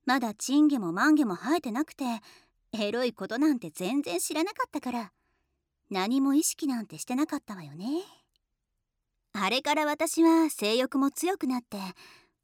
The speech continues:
オナニーもセックスも経験して、チンコたくさん見てきたけどさ、正直、あんたのチンコがどう成長したのかなって気になってたんだよね。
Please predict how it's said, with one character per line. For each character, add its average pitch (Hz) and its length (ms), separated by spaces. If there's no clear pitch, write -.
オ 233 100
ナ 285 160
ニ 214 180
ー 185 40
も 165 100
セ 240 180
ッ - 80
ク 427 100
ス 320 120
も 240 140
経 190 240
験 233 220
し - 120
て、 247 100
チ 247 240
ン 233 100
コ 202 140
た 185 140
く - 80
さ 277 180
ん 240 60
見 285 120
て 440 100
き - 80
た 302 120
け 233 100
ど 214 80
さ、 277 160
正 - 240
直、 285 380
あ 285 180
ん 349 80
た 320 100
の 226 120
チ 277 220
ン 269 60
コ 233 80
が 156 140
ど 285 220
う 392 40
成 254 240
長 269 220
し - 40
た 302 140
の 277 100
か - 120
な 233 280
っ - 20
て 302 440
気 - 160
に 247 120
な 269 120
っ - 20
て 370 140
た 262 140
ん 240 60
だ 220 60
よ 226 120
ね。 285 420